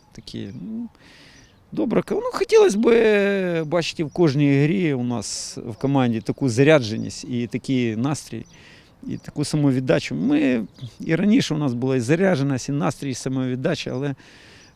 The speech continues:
е, не було віддачі по результату. Ну, сьогодні так все склалося, що була і, м, такі, е,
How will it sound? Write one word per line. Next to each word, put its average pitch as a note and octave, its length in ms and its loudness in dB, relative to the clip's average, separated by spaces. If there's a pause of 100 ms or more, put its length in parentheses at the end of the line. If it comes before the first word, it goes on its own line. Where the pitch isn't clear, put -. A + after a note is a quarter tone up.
(120)
е, A#2 520 -6
не C#3+ 160 2
було D#3+ 320 6
віддачі B2 880 2
по D3 100 2
результату. B2 580 0 (760)
Ну, A#4 220 -6
сьогодні D4+ 540 0 (520)
так C3 200 -4
все D#3+ 420 -4 (140)
склалося, A#2 580 -4 (720)
що - 160 -8
була C#3+ 340 2
і, C3+ 520 0 (120)
м, A2+ 340 -6 (680)
такі, A2 480 -4 (1400)
е, A2+ 480 -6